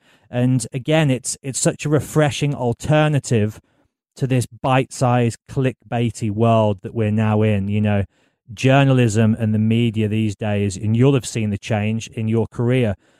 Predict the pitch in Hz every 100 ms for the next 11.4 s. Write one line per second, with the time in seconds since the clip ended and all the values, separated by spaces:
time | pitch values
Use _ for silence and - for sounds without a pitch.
0 | _ - 104 117 123 117 120 117 107 117
1 | 110 110 110 113 117 107 101 107 107 -
2 | 110 104 - 113 107 107 113 110 110 110
3 | 107 90 123 123 120 117 110 113 113 107
4 | 107 101 113 120 120 107 117 110 107 -
5 | 135 - 113 113 107 95 120 113 107 101
6 | 110 110 104 95 98 104 - _ _ _
7 | 117 113 117 117 - 117 113 127 117 117
8 | 113 110 101 131 127 - 113 90 - -
9 | 101 - _ _ _ - 123 110 117 110
10 | 107 131 123 104 113 107 110 - 127 117
11 | 104 113 107